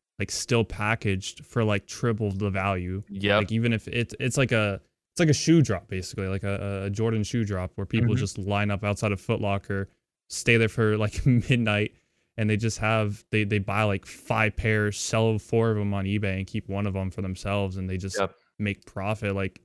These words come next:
Speaker 1: Hu-, Hundred Thieves is definitely a pioneer when it comes to their own merch game. They're doing, they're doing wonders over there, making everything very limited and kind of, like,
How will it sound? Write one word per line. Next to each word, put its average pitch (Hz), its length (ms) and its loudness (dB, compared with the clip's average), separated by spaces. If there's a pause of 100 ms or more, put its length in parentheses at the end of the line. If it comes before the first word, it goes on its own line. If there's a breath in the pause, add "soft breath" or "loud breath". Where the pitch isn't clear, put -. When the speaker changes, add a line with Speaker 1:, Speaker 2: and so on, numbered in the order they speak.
(100)
Speaker 1:
Hu-, - 260 -10
Hundred 113 340 -2
Thieves 107 260 0
is 98 280 -4
definitely 101 320 -4
a 87 40 -6
pioneer 98 560 -4
when 95 120 -4
it 95 60 -8
comes 98 280 -6
to 101 60 -6
their 95 180 -4
own 95 140 -4
merch 92 340 -8
game. 98 200 -4
They're 95 100 -4
doing, 95 400 -4 (520)
they're 110 100 -2
doing 107 280 2
wonders 98 380 -2
over 95 200 -2
there, 95 160 -2
making 95 280 -4
everything 92 580 -4 (320)
very 107 140 4
limited 98 560 2
and 95 260 -4 (440)
kind 110 160 2
of, 101 60 0
like, 98 320 -2